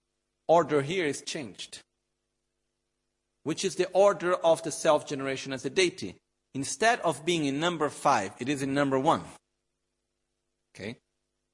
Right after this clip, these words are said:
So we may ask, what is right and what is wrong? What is the right doing, right, right way of doing it? Actually, both of them are right. But they are for different moments of our own practice, which is, for those that are beginners,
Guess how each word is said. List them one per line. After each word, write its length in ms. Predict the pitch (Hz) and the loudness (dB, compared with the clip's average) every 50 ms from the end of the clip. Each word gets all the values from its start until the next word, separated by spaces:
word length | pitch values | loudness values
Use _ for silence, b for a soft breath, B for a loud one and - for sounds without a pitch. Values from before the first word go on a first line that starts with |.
| _ _ - | _ _ -4
So 340 | - 233 220 165 131 - - | 0 2 2 2 0 -2 0
we 120 | 151 170 190 | 0 0 2
may 160 | 190 190 190 | 2 0 0
ask, 340 | 175 180 156 143 - - - | 2 2 0 0 -2 -6 -2
what 200 | 147 185 208 196 | 2 2 2 2
is 140 | 170 147 131 | 2 -2 -2
right 340 | 135 160 156 156 156 156 156 - 143 | 2 4 4 6 4 4 0 -2 -6
and 140 | 135 139 | -6 -2
what 180 | 139 147 143 120 | 0 0 0 0
is 140 | 127 110 123 | -2 -6 -6
wrong? 380 | 160 220 220 160 98 85 78 - - - _ _ _ _ _ _ _ _ _ _ _ _ _ | -4 -2 -2 -2 -4 -8 -14 -18 -20 -20 _ _ _ _ _ _ _ _ _ _ _ _ _
What 180 | 123 147 151 147 | 2 2 2 2
is 100 | 131 - | 0 -4
the 100 | 151 135 | -2 2
right 280 | 143 143 143 139 135 - | 2 2 2 2 0 -2
doing, 220 | 143 143 139 135 135 135 143 | -2 -2 -2 -2 -6 -6 0
right, 200 | 135 143 143 143 135 | 2 2 2 2 0
right 340 | 131 135 139 135 135 127 131 | -4 0 2 2 2 2 0
way 120 | 131 131 | 0 -2
of 160 | 127 123 135 | -2 -2 -2
doing 240 | 170 196 202 160 113 | -4 -2 -2 -2 -4
it? 140 | 101 95 - - | -6 -8 -2 0
Actually, 320 | 185 202 - - - 147 135 | 0 0 2 0 0 0 0
both 480 | 123 143 190 202 208 196 175 - - | 2 2 4 4 6 4 2 2 2
of 160 | 147 139 - | 0 2 2
them 180 | - 127 120 120 | 0 0 2 2
are 60 | 113 110 | 2 2
right. 440 | 131 151 139 101 - - - - - _ _ _ _ b b b b b b b _ _ | 4 4 4 2 -2 -8 -14 -18 -18 _ _ _ _ b b b b b b b _ _
But 120 | 123 123 | -4 0
they 80 | 123 143 | 4 4
are 100 | 147 147 | 4 4
for 220 | 143 - 151 139 | 2 0 -4 -4
different 500 | 123 113 165 202 - - 185 165 147 123 | -2 -2 -4 -4 -2 -4 -6 -6 -6 -6
moments 560 | 139 151 190 226 208 143 113 104 98 107 - - | -4 -2 0 0 0 -2 -6 -8 -10 -12 -14 -8
of 220 | - 123 120 107 | -6 -6 -4 -2
our 240 | 120 117 117 113 110 - | -2 -2 0 -2 -4 -4
own 220 | - 110 107 107 101 | -6 -8 -10 -10 -12
practice, 420 | - - 131 113 - - 110 - - | -6 -4 -4 -4 -4 -8 -16 -18 -14
which 180 | - 120 - - | -12 -10 -6 -4
is, 360 | 135 110 - - - - - - _ _ _ _ _ _ _ _ | -4 -4 -4 -8 -14 -16 -18 -20 _ _ _ _ _ _ _ _
for 200 | - - 143 139 | -2 -2 -2 0
those 300 | 120 165 202 220 214 - | 2 2 2 4 4 2
that 100 | 190 151 | 2 2
are 100 | 156 147 | 2 2
beginners, 840 | 127 117 139 - 208 233 202 135 117 - 285 - - - - - - | 2 0 -4 -4 -2 -2 -2 -2 -4 -6 -6 -6 -6 -6 -8 -8 -12